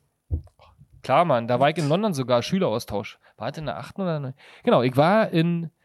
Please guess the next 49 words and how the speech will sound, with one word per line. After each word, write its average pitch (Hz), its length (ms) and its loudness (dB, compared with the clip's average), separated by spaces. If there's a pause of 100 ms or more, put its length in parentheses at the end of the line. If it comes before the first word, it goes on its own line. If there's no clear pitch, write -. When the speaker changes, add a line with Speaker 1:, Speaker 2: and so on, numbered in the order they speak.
(240)
Speaker 2:
London 196 760 2
schön 202 840 0
eine 135 180 0
Woche 151 260 0
lang 165 320 -2
freigestellt 165 540 -4
von 147 120 -8
der 135 80 -4
Schule, 185 380 0
weil 135 400 4
ein 127 100 -6
Kumpel 175 300 2
von 170 180 -2
mir 156 140 2
mit 127 180 0
seiner 165 320 2
Klasse - 300 -4
aus 127 120 0
einer 127 120 -2
ganz 123 160 -2
anderen 151 240 2
Schule 143 300 0
nach 123 160 0
London, 120 400 2
und 107 100 -4
da 113 180 0
haben 131 100 0
wir 139 40 0
uns 123 100 -2
da - 100 -2
irgendwie 131 240 2
mit 123 160 0
reingesneakt 123 1400 0
und 139 260 0
waren 127 240 4
dann 139 160 2
bei 127 120 4
einer 123 200 2
britischen 160 500 -2
Familie 165 600 0
untergebracht 110 640 -6
in 120 100 -4
einem 117 100 -4
ganz 117 120 0
Speaker 1:
War 117 60 4
ich 113 120 2
auch. 170 60 4
Speaker 2:
unangenehmen 135 380 2
Bett. - 240 -4